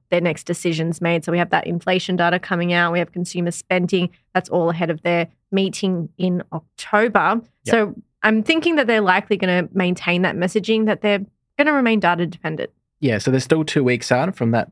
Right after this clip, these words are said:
Speaker 2: R B A meeting. And the market is very much expecting no move. So this
Speaker 1: Mm-hmm.
Speaker 2: would be the fourth straight month or meeting that they've kept interest rates,
Speaker 1: In
Speaker 2: uh,
Speaker 1: fact, if,
Speaker 2: steady.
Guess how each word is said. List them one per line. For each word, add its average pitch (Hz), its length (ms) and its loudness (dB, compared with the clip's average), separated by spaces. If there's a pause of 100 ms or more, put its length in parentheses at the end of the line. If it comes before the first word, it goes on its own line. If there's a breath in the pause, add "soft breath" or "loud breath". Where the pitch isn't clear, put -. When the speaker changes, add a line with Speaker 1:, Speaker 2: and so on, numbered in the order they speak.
Speaker 2:
R 117 160 0
B 117 140 0
A 110 320 2
meeting. 117 520 0
And - 100 -2
the 113 60 0
market 113 440 0
is 110 440 -2 (180)
very 123 280 0
much 113 240 0
expecting 104 500 -4
no 98 160 0
move. 98 380 -2
So - 160 -2
this 208 80 2
Speaker 1:
Mm-hmm. 233 80 0
Speaker 2:
would 104 80 -2
be 104 120 0
the 101 100 -4
fourth 110 320 -2
straight 101 400 -2 (360)
month 110 340 0
or 107 120 0
meeting 101 400 -2
that - 160 -6
they've 98 140 -10
kept - 260 -8
interest 101 380 -4
rates, 95 340 -2
Speaker 1:
In 226 100 2
Speaker 2:
uh, - 40 -2
Speaker 1:
fact, 240 400 0
if, 226 160 -2
Speaker 2:
steady. 101 300 -2